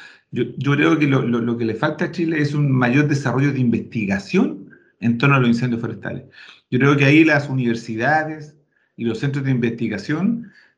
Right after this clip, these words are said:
eh, tienen que... Eh, a, a tomar un poco la, la iniciativa y desarrollar proyectos en esta línea. La verdad que en, en el punto de investigación, la verdad que este país está al debe. Eh, el, es decir,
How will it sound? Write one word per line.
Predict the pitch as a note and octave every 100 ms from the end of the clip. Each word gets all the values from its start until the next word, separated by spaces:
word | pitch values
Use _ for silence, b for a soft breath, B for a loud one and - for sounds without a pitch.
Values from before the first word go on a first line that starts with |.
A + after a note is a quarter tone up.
| _
eh, | A2+ A2+ G2
tienen | - F3+ G3+ G3+
que... | - E3 D#3+ -
Eh, | C3 C3+ C3 B2+ B2 B2 A#2 A#2 - - _ _ -
a, | A#2+ A#2+ - _ -
a | A#2 A2+ A2 G#2 - -
tomar | B2+ C3 E3+
un | C#3+
poco | D#3+ E3+
la, | D3+
la | C3
iniciativa | B2+ B2 - A#2 F#3 F3 C3+ C3+ -
y | A#2
desarrollar | A#2+ - A#2+ A#2+ D3+ D3
proyectos | C3 A#2+ E3 - -
en | E3+
esta | D#3 -
línea. | D#3 E3 A2+ G2 B B
La | - A#2+
verdad | A#2 D3
que | D#3+
en, | D3
en | A#2+ B2+
el | A2+
punto | D3 D3+
de | D3+ C3+
investigación, | B2+ A2+ A2+ D3 D#3
la | D3
verdad | C3+ D3
que | C#3+
este | C#3
país | B2 C#3+
está | D3
al | B2
debe. | A#2 B2+ F#2+ B B B -
Eh, | A#2 A#2+ A2+ -
el, | B2 A#2+ - - _ _
es | B2+
decir, | C#3 C#3+ F#2+ - -